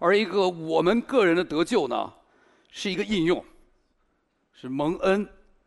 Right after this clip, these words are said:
之后产生的福音的结果。在圣经中，如果说有一件事重要的，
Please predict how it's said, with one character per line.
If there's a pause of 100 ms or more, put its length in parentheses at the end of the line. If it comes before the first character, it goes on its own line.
之
后
产
生
的
福
音
的
结
果。 (1000)
在
圣
经
中， (880)
如
果
说
有
一
件
事
重
要
的，